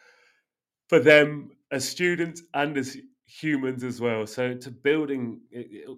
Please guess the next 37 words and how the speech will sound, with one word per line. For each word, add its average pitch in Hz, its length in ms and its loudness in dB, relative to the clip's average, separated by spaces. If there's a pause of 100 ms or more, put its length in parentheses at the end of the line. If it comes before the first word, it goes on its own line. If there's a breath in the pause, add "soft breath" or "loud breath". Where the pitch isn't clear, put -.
(120)
builds 139 340 -2
that 123 180 -12
community 117 840 -6
in 104 100 -12
the 101 80 -10
classroom, 101 580 -8
and 98 100 -10
that 104 180 -12
way, 107 220 -6
if 104 200 -16
you 110 140 -4
know 110 180 -2
them 101 220 -10
better, 98 320 -10
they'll 98 140 -8
be 98 100 -14
more 98 240 -8
willing 95 220 -8
to 92 120 -18
look 95 200 -12
out 95 200 -8
for 95 120 -10
each 90 180 -12
other, 110 300 -4 (760 soft breath)
um, 107 340 -2 (1120)
and 120 160 -8
they 135 160 4
can 123 180 -8
see 117 220 -2
the 107 100 -2
connections 104 540 -8
they 104 160 2
can 101 200 -8
make 95 440 -6
in 98 240 -4
life. 90 520 -8
It's, - 520 -12